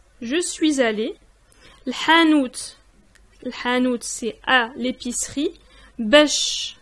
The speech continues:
besh, c'est pour. Nshri, nshri, c'est j'achète. Donc en français, on traduit par acheter.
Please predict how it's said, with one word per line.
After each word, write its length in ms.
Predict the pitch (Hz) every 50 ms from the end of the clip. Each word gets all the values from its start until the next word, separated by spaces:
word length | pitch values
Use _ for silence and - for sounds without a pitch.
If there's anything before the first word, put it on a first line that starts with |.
| _ -
besh, 500 | 220 208 269 277 320 311 - - - - -
c'est 240 | - - - 247 220
pour. 520 | - _ - 330 311 285 247 220 202 202 202 - - - _ _ _ _ _ _ _ _ _ _ - - - - - - - - -
Nshri, 500 | 240 254 - - - 285 277 302 349 494 571 - - _ _ _ _ _ _ _ -
nshri, 520 | 247 240 - - - 277 262 302 330 381 381
c'est 440 | - - - 285 285 302 - -
j'achète. 720 | 226 226 247 262 269 - - - - 277 311 - - - - -
Donc 280 | 214 220 226 - - - - _ -
en 120 | 226 233 226
français, 420 | - - 247 247 - - - 285
on 60 | 262
traduit 340 | 254 - 247 240 220 240 254
par 240 | - 240 214 - - _
acheter. 640 | - - 254 247 - - 233 220 - - 277 349 440